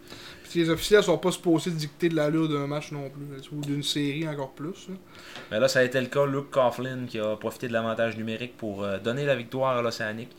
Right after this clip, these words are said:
Speaker 2: à deux minutes treize. Un tir de la pointe,
Speaker 1: Mm.
Speaker 2: Lucas Vero et
Speaker 1: Avec de la
Speaker 2: Maxime
Speaker 1: circulation
Speaker 2: Courcelle.
Speaker 1: pas mal,
Speaker 2: Ouais,
Speaker 1: qui est comme
Speaker 2: c'est ça.
Speaker 1: passé, euh, en dessous du bras de, de, de,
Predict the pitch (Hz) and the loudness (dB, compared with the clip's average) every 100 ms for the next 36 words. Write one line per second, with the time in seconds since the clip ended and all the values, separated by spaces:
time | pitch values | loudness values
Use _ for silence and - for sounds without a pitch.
0 | - - - 104 107 110 104 - 104 110 | -20 -18 -8 -6 -6 -6 -8 -6 -6 -8
1 | 113 - - - - - 104 101 127 113 | -10 -14 -20 -20 -20 -10 -8 -6 -4 0
2 | 113 113 113 117 117 - - - - - | 0 0 -6 -6 -12 -16 -20 -20 -20 -20
3 | - 151 147 113 110 - 110 110 107 107 | -10 -10 -10 -14 -10 -2 0 0 -2 -2
4 | 147 147 143 113 147 - 151 143 - 156 | -2 -2 -2 -4 -6 -2 0 0 -2 -4
5 | 147 147 147 151 151 107 101 98 139 135 | -4 -6 -6 -6 -2 -2 -2 -4 -6 -4
6 | 147 143 143 - 147 147 131 127 127 - | -2 -2 -2 -4 -2 -2 -4 -6 -10 -14
7 | - - - - - - 143 139 - 151 | -20 -20 -20 -20 -20 -12 -8 -8 -8 -8
8 | 143 143 139 143 139 135 131 127 120 120 | -6 -2 0 2 0 -2 -4 -6 -6 -6
9 | 120 135 - - - - - 127 123 117 | -10 -14 -18 -20 -20 -20 -18 -12 -10 -10